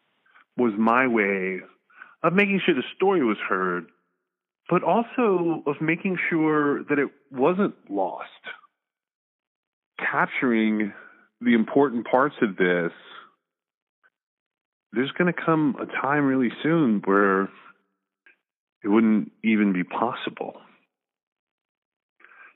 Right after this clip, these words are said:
And that, while it's very true in this story, it's true for many,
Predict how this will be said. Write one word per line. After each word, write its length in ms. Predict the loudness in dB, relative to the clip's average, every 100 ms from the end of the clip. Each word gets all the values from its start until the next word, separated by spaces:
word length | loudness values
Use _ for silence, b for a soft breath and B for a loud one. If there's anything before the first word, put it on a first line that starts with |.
| _ -2
And 240 | 0 4
that, 360 | 4 4 0 -6 B B B B _ _ _ _ _ _ _ _ _ _ _ _ _ _ _ _ _
while 300 | -2 0 2
it's 100 | -2 -8 -20 _
very 500 | -14 -2 0 2 0
true 300 | -2 -2 0
in 140 | -2
this 120 | -4 -8 -10
story, 540 | -8 -8 -8 -10 -10 -14 b b b _ -20 _ _ _ _ _ _ _
it's 140 | -8 -6 -6 -2
true 600 | 2 2 2 0 -4 -6 -12 _ _ _ _ _ _ -16 -6
for 100 | 0
many, 540 | 2 4 4 2 0